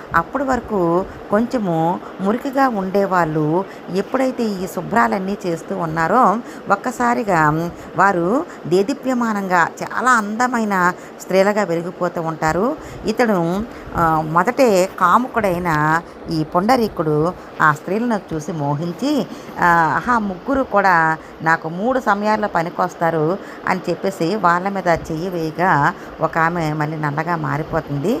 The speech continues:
మారి దుర్మార్గుడు, మేము ముగ్గురం గంగా, యమున, సరస్వతి నదులం. మాలో అనేక మంది పాపులు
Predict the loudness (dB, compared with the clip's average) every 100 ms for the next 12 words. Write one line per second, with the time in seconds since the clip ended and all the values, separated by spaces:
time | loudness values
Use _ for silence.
0 | -6 -16 -4 2 2 2 -4 -10 -14 -4
1 | -2 2 0 2 -4 -4 -12 -14 -12 -2
2 | 2 4 4 0 -2 2 4 4 2 -2
3 | -4 -10 -16 -10 -2 2 2 2 2 2
4 | 2 0 0 0 -2 2 2 2 0 0
5 | 2 -2 -4 -16 -18 -12 -2 2 4 6
6 | 4 2 -8 -16 -18 -12 2 4 4 2
7 | 0 0 -2 0 0 0 -2 -2 -4 -2
8 | 0 0 -2 -10 -2 4 4 4 0 0
9 | 0 -2